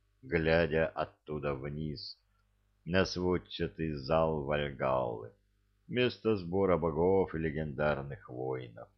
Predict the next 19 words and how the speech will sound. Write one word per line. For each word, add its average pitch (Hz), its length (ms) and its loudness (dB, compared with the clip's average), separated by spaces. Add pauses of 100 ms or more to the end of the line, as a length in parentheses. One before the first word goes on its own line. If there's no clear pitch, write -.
(840)
Как 90 200 0
раз 143 360 4
сейчас 98 520 2
немногие 90 460 2
оставшиеся 123 1040 0
покидали 69 560 -2
зал 95 560 -2 (540)
и 101 100 0
уходили, 104 600 2
видимо, 87 500 0
за 82 160 0
тем, 98 440 -2
чтобы 87 320 0
присоединиться 95 920 -4
к - 120 -12
остальным 110 580 -4 (560)
на 92 200 0
станции 73 760 -2
Сент-Пенкрас. 78 1200 -4